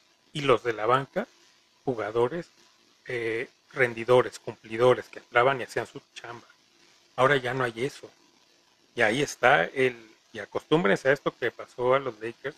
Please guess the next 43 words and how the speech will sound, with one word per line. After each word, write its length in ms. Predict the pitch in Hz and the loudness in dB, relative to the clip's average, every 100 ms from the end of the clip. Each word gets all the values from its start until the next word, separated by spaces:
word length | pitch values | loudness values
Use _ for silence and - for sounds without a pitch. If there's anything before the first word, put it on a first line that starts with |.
| _ | _
porque 180 | - _ | -20 _
se 160 | - 104 | -20 -20
va 320 | 101 113 143 | -10 -6 -4
a 40 | 165 | -6
seguir 400 | - 123 120 123 | -12 -14 -12 -6
dando 360 | 117 117 151 - _ _ | -6 -4 -8 -8 _ _
en 160 | 127 104 | -14 -12
los 180 | 101 - | -14 -12
campeones. 600 | 98 95 127 135 139 - _ _ _ _ _ _ _ _ _ _ - | -14 2 4 6 2 -2 _ _ _ _ _ _ _ _ _ _ -10
¿Por 160 | 110 - | -10 -6
qué? 160 | 135 170 | -2 -2
Porque 260 | - 120 - _ _ _ - | -2 -8 -8 _ _ _ -6
tienen 380 | 123 156 156 147 | -2 0 -2 -2
nada 180 | 127 | -2
más 260 | 127 139 - | 0 -2 -4
a 80 | 113 | 0
dos 380 | 127 165 - - - | 4 4 2 -10 -8
y 80 | 123 | -6
lo 140 | 110 | -6
demás 400 | 107 120 160 - | -6 0 0 0
es 140 | 120 | -6
de 80 | 123 | -4
medio 300 | 131 120 123 | 0 2 2
pelo, 320 | - 120 123 | 2 2 4
porque 280 | 120 - _ - | 0 -6 _ 0
ya 140 | 113 | 2
no, 140 | 127 - - | 0 -8 -8
con 160 | 117 | -6
lo 100 | 101 | -6
que 80 | - | -8
le 120 | 104 | -8
pagan 420 | - 127 127 127 | 4 6 6 0
a 40 | 104 | -4
los 180 | 104 - | -16 -18
superestrellas, 800 | - - 107 110 - 131 123 139 _ _ _ _ _ - | -16 -12 -8 -8 -2 0 0 -4 _ _ _ _ _ -16
porque 220 | - - | -8 -2
es 100 | 135 | 2
exorbitante 680 | - - 110 104 - 143 117 | 0 -2 -8 -6 -4 -4 -4
ya 120 | 104 | -10
lo 120 | 107 | -10
que 160 | - - | -16 -20
se 80 | |
les 100 | 107 | -20